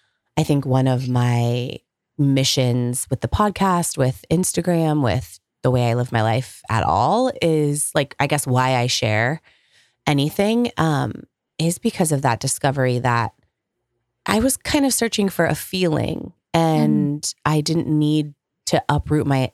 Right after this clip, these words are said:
Speaker 1: you know, upend my entire life and drag my whole family out of the state on a
Speaker 2: Mm-hmm.
Speaker 1: whim to go pursue, like, you know what I mean? This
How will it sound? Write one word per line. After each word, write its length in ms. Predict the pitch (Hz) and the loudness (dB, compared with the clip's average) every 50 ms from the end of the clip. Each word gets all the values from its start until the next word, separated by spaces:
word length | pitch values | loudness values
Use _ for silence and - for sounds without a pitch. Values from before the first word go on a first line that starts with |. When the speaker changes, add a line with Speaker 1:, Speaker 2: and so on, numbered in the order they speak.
| - - | -8 -10
Speaker 1:
you 100 | 135 139 | -6 -2
know, 100 | 135 131 | -2 0
upend 440 | - - 156 - 156 147 147 143 143 | 0 -2 -2 0 0 0 0 0 0
my 100 | 143 127 | 0 0
entire 480 | 123 123 123 - - 147 139 135 131 127 | 0 -2 -4 -4 -2 0 0 2 2 2
life 460 | 131 131 123 120 117 135 131 - - | 2 2 0 0 0 -2 -4 -4 -2
and 300 | 135 123 120 123 127 - _ _ _ _ _ _ _ _ _ _ _ _ _ _ _ 156 | -2 -2 -2 -4 -6 -10 _ _ _ _ _ _ _ _ _ _ _ _ _ _ _ -4
drag 320 | - 156 139 131 139 147 | -2 0 2 2 2 2
my 120 | 151 143 143 | 2 2 2
whole 140 | 151 147 | 2 0
family 400 | 139 - 139 131 131 127 123 123 - | 0 0 0 0 2 2 0 0 0
out 180 | - 131 131 131 | 0 0 0 -2
of 100 | 127 135 | -2 -4
the 100 | 120 123 | -2 -4
state 540 | - - - - 151 143 135 131 120 - _ _ _ - | -2 -4 -2 -2 -2 0 0 -2 -4 -6 _ _ _ -2
on 140 | 131 135 135 | 0 0 2
a 80 | 131 | 2
Speaker 2:
Mm-hmm. 120 | 127 123 123 | 2 2 2
Speaker 1:
whim 720 | 147 151 151 143 139 135 131 131 127 127 123 127 135 135 _ _ _ _ _ _ _ - | 2 2 2 2 2 2 0 0 0 -2 -4 -6 -8 -10 _ _ _ _ _ _ _ -8
to 160 | - - 170 156 | -4 -2 -2 0
go 200 | - 165 139 131 | 0 0 0 0
pursue, 1120 | - - - 139 135 - - - - 143 139 135 131 127 127 123 120 120 120 117 - - _ _ - | 0 -2 -2 0 0 0 -2 -2 0 0 2 2 2 2 2 2 2 2 0 -2 -4 -6 _ _ -12
like, 360 | - 147 135 131 123 117 - _ _ | -4 0 0 2 2 0 -2 _ _
you 240 | - - - 175 202 | -20 -10 -2 0 2
know 100 | 220 226 | 2 2
what 80 | 208 190 | 2 2
I 60 | 185 | 2
mean? 160 | 180 170 143 | 0 0 0
This 340 | 139 151 151 - - - - | 0 0 0 0 -4 -6 -8